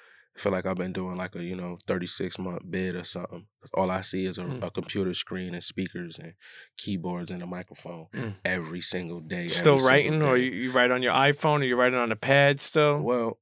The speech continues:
Speaker 1: you know, s-, it all depends, man. A lot of times, you know, I, I got to the point where I memorize everything. I just keep repeating it in my head till I fully memorize. The only time I really write it down is if I memorize the whole song and I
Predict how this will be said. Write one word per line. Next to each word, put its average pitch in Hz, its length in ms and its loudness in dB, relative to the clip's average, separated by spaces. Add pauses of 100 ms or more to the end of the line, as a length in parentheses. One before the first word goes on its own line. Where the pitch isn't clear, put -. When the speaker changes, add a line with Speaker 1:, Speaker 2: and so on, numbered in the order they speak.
Speaker 1:
you 120 160 0
know, 107 440 -2 (880)
s-, - 160 -14 (360)
it 131 120 0
all 127 140 6
depends, 104 460 -2
man. 101 160 0
A 104 40 2
lot 120 200 2
of 123 80 -2
times, 110 560 -4
you 107 120 -6
know, 101 240 -2
I, 107 200 -2 (380)
I 117 100 2
got 117 220 0
to 113 100 -8
the 107 80 -4
point 110 320 -6
where 101 200 0
I 101 40 -2
memorize 101 720 -2
everything. 101 800 -4
I 98 100 -2
just 98 180 -6
keep - 180 -6
repeating 95 420 -6
it 98 120 -6
in 98 100 -6
my 95 140 -6
head 101 280 -4
till 95 160 -6
I 92 80 -6
fully 92 280 -8
memorize. 90 600 -6
The - 100 -10
only 107 140 -2
time 104 260 -2
I 98 80 0
really 98 240 -4
write 98 220 2
it 87 100 -4
down 98 300 -2
is 87 60 -10
if 92 160 -8 (380)
I 95 80 -10
memorize 98 560 2
the 87 120 -4
whole 92 260 -2
song 92 400 -6
and - 100 -8
I 90 80 -6